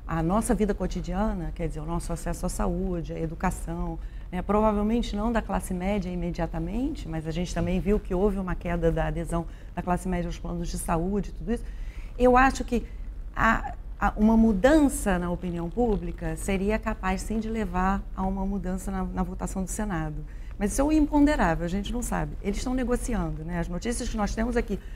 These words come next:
há negociações de todo tipo, inclusive um, é, saíram notícias sobre uma aproximação, talvez, de Lula com Renan, que talvez indicasse uma construção do,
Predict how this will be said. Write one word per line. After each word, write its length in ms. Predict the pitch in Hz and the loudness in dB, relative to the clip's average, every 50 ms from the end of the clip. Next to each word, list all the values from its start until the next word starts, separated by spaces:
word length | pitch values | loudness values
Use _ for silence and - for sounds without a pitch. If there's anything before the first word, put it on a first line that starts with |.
| - - - | -12 -10 -4
há 140 | - 233 254 | 2 4 6
negociações 720 | 262 269 233 202 214 202 - 202 180 175 - - 175 175 | 6 8 8 6 6 4 4 0 -2 -2 -2 -4 -4 -4
de 60 | 170 | -4
todo 220 | 165 - 165 160 180 | -6 -6 -6 -6 -6
tipo, 380 | - - - 233 262 262 - | -6 -6 -4 -4 -4 -4 -4
inclusive 580 | 262 254 226 214 190 175 196 247 277 262 262 233 - - - - - - - - - | -6 -4 -2 0 0 0 2 0 0 0 -2 -4 -10 -10 -10 -10 -10 -10 -12 -10 -8
um, 160 | 208 214 220 226 - - | -6 -6 -6 -6 -8 -6
é, 260 | - 180 180 190 185 | -2 0 0 2 2
saíram 320 | 180 - - 202 214 226 262 | 0 2 2 2 2 2 0
notícias 540 | 262 254 226 208 - 247 254 262 - 269 262 | -2 -2 -4 -4 -4 -4 -4 -4 -4 -6 -2
sobre 280 | - - 226 220 220 | 0 2 2 2 2
uma 160 | 233 233 226 | 0 0 0
aproximação, 840 | 220 - 214 214 202 - - 214 202 190 180 170 - - 226 240 247 | 0 0 -2 -2 -2 -2 -2 -2 -2 -2 -2 -2 -2 -2 -2 -2 -2
talvez, 380 | - 208 196 170 180 185 185 | -2 -2 -2 -2 -2 -2 -2
de 120 | 175 180 196 | -2 -2 -2
Lula 500 | 196 190 208 233 254 240 226 208 185 175 | -4 -4 -4 -2 -2 -2 -2 -2 -2 -4
com 180 | - - 180 165 | -4 -6 -8 -8
Renan, 480 | 170 180 196 190 190 196 220 254 269 269 - - - - - - - | -6 -4 -4 -4 -2 0 0 0 -2 -2 -6 -10 -10 -8 -10 -8 -6
que 100 | - 240 | -2 0
talvez 320 | 240 220 214 247 262 262 | 0 2 4 2 2 2
indicasse 840 | 269 247 226 226 226 - - 208 220 233 240 240 226 - - - 196 | 0 0 0 -2 -2 -2 -2 0 2 2 2 2 0 -2 -2 -2 -2
uma 180 | 190 208 226 220 | 0 0 0 -2
construção 760 | 220 - 208 202 202 - - 196 180 - - 196 208 214 208 | -2 -2 -4 -4 -4 -4 -8 -8 -6 -4 -2 -2 -2 -2 -2
do, 300 | 208 190 190 196 208 208 | -2 -2 0 2 0 0